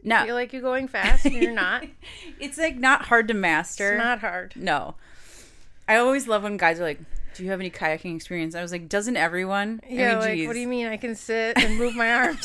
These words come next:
Speaker 1: So, yes,
Speaker 2: <laughs>
Speaker 1: I do. I'm a master kayaker.
Speaker 2: So, it was, we went out in the kayak, and first of all, this island, I don't know if it's just the way it's situated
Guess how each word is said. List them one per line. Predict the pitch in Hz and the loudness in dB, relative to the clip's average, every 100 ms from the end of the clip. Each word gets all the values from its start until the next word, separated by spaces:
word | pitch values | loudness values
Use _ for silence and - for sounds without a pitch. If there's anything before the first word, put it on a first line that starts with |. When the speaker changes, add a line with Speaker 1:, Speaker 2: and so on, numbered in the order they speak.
| 381 | 2
Speaker 1:
So, | 262 | 4
yes, | 240 226 - 285 - - - | 6 4 4 -2 -4 -6 -6
Speaker 2:
<laughs> | - | -4
Speaker 1:
I | 233 254 240 | -4 -4 -6
do. | 220 202 | -8 -4
I'm | 214 214 | -4 -4
a | |
master | 214 214 196 208 - 226 | -4 0 0 0 -4 -4
kayaker. | 208 190 - - - - - - - - - 349 403 392 359 330 269 | -2 -2 -2 -8 -10 -8 -10 -10 -16 -16 -14 -12 -8 -8 -8 -10 -12
Speaker 2:
So, | - - 269 254 247 240 240 233 - _ _ - - | -12 0 2 4 2 2 0 -4 -8 _ _ -20 -4
it | 226 - | 0 0
was, | 214 226 220 214 214 - | 0 0 -2 -4 -14 -16
we | - 226 | -10 -6
went | 220 214 | -4 -2
out | 214 208 - | -2 -2 -6
in | 208 | -8
the | 208 | -10
kayak, | 208 185 170 160 151 - - - - | -6 -4 -4 -6 -10 -12 -20 -20 -6
and | 185 180 175 175 175 170 - _ - - _ | -2 -2 -2 -4 -8 -14 -20 _ -20 -20 _
first | - 320 294 | -8 -6 -2
of | |
all, | 233 180 | -2 -4
this | 180 175 254 - | -6 -6 -6 -4
island, | 165 175 175 165 - | -2 -2 -2 -6 -8
I | 233 | -4
don't | 311 208 | -4 -4
know | 190 175 185 | -6 -4 -6
if | 175 | -8
it's | 170 - - - _ _ _ _ _ | -10 -12 -20 -20 _ _ _ _ _
just | 170 202 196 - | -10 -6 -4 -4
the | 196 | -4
way | 185 | -2
it's | 175 - | -4 -6
situated | - 196 - 233 240 254 254 | -10 -10 -8 -4 -4 -2 -6